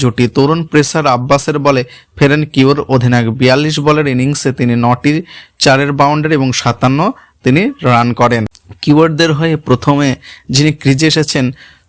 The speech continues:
ছড়ি ঘুরিয়েছেন সফরকারী বোলারদের উপর। মিচেলের তাণ্ডব থামে শাহিন আফ্রিদির বলে ক্যাচ দিয়ে। এর আগে প্রায় দুশো ছাব্বিশ স্ট্রাইক রেটে ব্যাট করেন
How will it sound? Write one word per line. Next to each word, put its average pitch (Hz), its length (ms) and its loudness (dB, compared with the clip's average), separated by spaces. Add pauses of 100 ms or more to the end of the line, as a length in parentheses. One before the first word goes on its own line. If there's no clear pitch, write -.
(120)
ছড়ি 151 300 0 (100)
ঘুরিয়েছেন 151 380 0 (100)
সফরকারী 143 520 0 (100)
বোলারদের 135 480 0
উপর। 123 160 -2 (420)
মিচেলের 151 380 2 (120)
তাণ্ডব 131 380 0 (180)
থামে 143 320 2
শাহিন 127 320 0
আফ্রিদির 143 360 0 (440)
বলে 131 180 4 (120)
ক্যাচ 127 180 0 (140)
দিয়ে। 120 180 2 (420)
এর 147 80 4 (200)
আগে 156 200 0
প্রায় 165 340 0
দুশো 151 280 -2 (400)
ছাব্বিশ 139 340 0
স্ট্রাইক 143 320 0
রেটে 151 280 0
ব্যাট 127 180 2 (120)
করেন 135 240 2